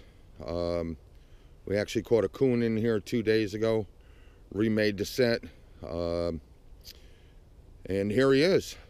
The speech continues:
Uh, there's a lane that he was coming down right behind him, coming out this way. We're still on this tract of land where that swamp is there.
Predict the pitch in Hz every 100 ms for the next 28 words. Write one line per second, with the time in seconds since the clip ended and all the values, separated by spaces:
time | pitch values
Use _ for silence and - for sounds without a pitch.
0 | - - 78 82 82 85 85 80 90 82
1 | 92 87 113 123 127 127 - - - -
2 | - - - - - 92 98 98 - 117
3 | 110 104 113 117 117 110 - 104 98 113
4 | 113 101 123 139 139 - - - - -
5 | - - - - - - - - - -
6 | - - - - 92 98 101 104 101 117
7 | - 123 120 143 135 - - - - -
8 | - - - - - - - - - -
9 | - - - 85 80 - 113 113 110 95
10 | - 113 110 107 104 113 117 120 113 -
11 | - - - - - - - - - -
12 | 82 85 87 - - 110 113 107 123 98
13 | 117 120 127